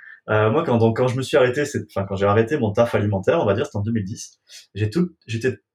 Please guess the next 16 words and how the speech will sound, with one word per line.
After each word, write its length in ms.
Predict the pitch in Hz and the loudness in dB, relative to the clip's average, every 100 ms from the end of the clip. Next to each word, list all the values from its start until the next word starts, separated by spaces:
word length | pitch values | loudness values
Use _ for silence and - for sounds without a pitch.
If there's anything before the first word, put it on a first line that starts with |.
| _ - | _ -2
le 180 | 117 | -2
tout 120 | 110 180 | 0 -6
premier 280 | - 139 | -6 -6
mec 160 | 143 151 | -4 -2
en 100 | 117 | -4
France, 560 | - 147 180 - - _ _ _ _ _ _ - | -2 -2 -2 -8 -16 _ _ _ _ _ _ -6
euh, 440 | 104 101 92 90 90 | 0 2 2 0 -2
on 60 | 95 | 0
va 80 | |
dire, 100 | 120 | 2
j'étais 200 | 131 110 | 0 0
le 100 | 113 | -2
tout 100 | 110 | -2
premier 260 | 143 - 147 | -4 -2 0
influenceur 440 | 156 139 120 127 | 0 -2 -4 -2
muscu. 380 | 123 117 104 - | -4 -4 -10 -12